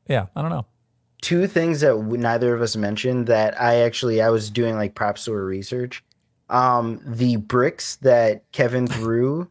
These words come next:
Speaker 2: at them are actually on auction on some prop websites.
Speaker 1: Yeah, they're what, they're, like,
Speaker 2: So
Speaker 1: foam. They gotta be, like, foam bricks. They're not real
Speaker 2: I,
Speaker 1: bricks.
Speaker 2: I would hope so, 'cause
Speaker 1: If he
Speaker 2: Daniel
Speaker 1: took
Speaker 2: Stern
Speaker 1: real
Speaker 2: would
Speaker 1: bricks
Speaker 2: be
Speaker 1: to the
Speaker 2: dead.
Speaker 1: face, <laughs> yeah,
Speaker 2: Yeah,
Speaker 1: that's
Speaker 2: he would
Speaker 1: impressive.
Speaker 2: be dead.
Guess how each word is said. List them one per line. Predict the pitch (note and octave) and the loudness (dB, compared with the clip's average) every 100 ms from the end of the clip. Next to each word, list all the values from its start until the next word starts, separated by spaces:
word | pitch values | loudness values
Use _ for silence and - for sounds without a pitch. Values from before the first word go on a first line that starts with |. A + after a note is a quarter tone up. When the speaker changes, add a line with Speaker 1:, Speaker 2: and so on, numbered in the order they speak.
| _ | _
Speaker 2:
at | D#3 D3 | -2 2
them | E3 F3 F3 - | 2 0 -4 -2
are | C#3 B2+ | 2 4
actually | B2 B2 C#3 B2+ A#2 | 2 0 -2 0 0
on | A#2 A#2 A#2 | -2 -2 -2
auction | A2 A2 - G#2+ | -2 -4 -6 -4
on | G#2 G2+ | -2 -4
some | - G#2 | -4 -4
prop | G#2 G#2 F#2 - | -4 -6 -6 -4
websites. | E2+ E2 D#2 D#2+ G2+ - | -6 -6 -8 -8 -6 0
Speaker 1:
Yeah, | F3 B2+ | 0 2
they're | A#2+ | 0
what, | B2 | 0
they're, | B2 | 0
like, | A#2 | -4
Speaker 2:
So | - A#2+ | 0 0
Speaker 1:
foam. | A2+ A#2 | 0 -2
They | C3 | -2
gotta | C#3+ | 0
be, | B2 | 2
like, | G#2+ | 0
foam | - - C#3+ A2 | -2 -2 -2 -2
bricks. | G#2+ F#2+ - | -2 -2 -4
They're | A2+ | -4
not | G#2+ | -2
real | F#2+ G2+ | -2 0
Speaker 2:
I, | A2 | 2
Speaker 1:
bricks. | G#2 G#2 | 2 2
Speaker 2:
I | A2 A2+ | 2 2
would | A2 | 2
hope | G#2+ B2 C#3 | 2 0 -2
so, | - F#2+ G#2 | -4 -4 -4
'cause | G#2 F#2+ F#2+ - _ G#2 | -8 -8 -12 -20 _ -20
Speaker 1:
If | G#2 - | -20 -4
he | A#2+ | 0
Speaker 2:
Daniel | A#2+ G3 | 2 2
Speaker 1:
took | F#3+ | 2
Speaker 2:
Stern | D3 | 2
Speaker 1:
real | D#3+ C3+ | 2 2
Speaker 2:
would | B2 | 2
Speaker 1:
bricks | C#3+ G2 | 0 0
Speaker 2:
be | A2 | 0
Speaker 1:
to | |
the | G#2+ | 2
Speaker 2:
dead. | |
Speaker 1:
face, | C#3 D#3 A2+ - - - | 2 2 0 -6 -8 -2
<laughs> | |
yeah, | B2 - A2 F#2 | -2 0 -2 -2
Speaker 2:
Yeah, | G#2+ | -2
Speaker 1:
that's | C3 | -4
Speaker 2:
he | A2 | -4
would | A2 | -2
Speaker 1:
impressive. | G#2+ G#2 | -2 -2
Speaker 2:
be | A2 | -6
dead. | G#2+ F2+ F2+ B2 | -6 -6 -6 -6